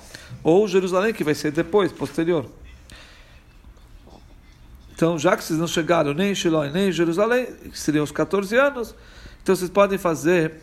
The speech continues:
essas oferendas de doações ou de promessas nos altares particulares, mas não as oferendas obrigatórias.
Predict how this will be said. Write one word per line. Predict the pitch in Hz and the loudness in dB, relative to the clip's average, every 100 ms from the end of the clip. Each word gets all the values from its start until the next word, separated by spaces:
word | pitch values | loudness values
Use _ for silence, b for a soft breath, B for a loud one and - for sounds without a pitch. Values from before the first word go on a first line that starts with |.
| - | -4
essas | 151 147 156 143 | -2 0 -2 -4
oferendas | 139 135 147 156 143 120 - B B B B | -6 -4 -2 0 0 0 -14 B B B B
de | 127 135 | -4 0
doações | 143 170 143 - 151 180 170 123 | 4 4 2 -2 0 0 0 -2
ou | 143 | -2
de | 123 135 | -2 -4
promessas | - 143 131 139 185 226 - 151 - - - - - B B B B - | -4 -4 -4 0 0 0 -2 -4 -6 -16 -20 -20 -20 B B B B -4
nos | 151 | 0
altares | 147 147 160 165 | 2 2 0 0
particulares, | 165 160 160 165 180 214 202 | -2 -4 -2 -2 2 2 2
mas | 165 156 | 0 -2
não | 175 | 0
as | 180 | 0
oferendas | 165 156 151 156 147 | -2 -2 -4 -2 0
obrigatórias. | 147 143 151 147 135 117 107 | 0 0 0 0 0 -2 -4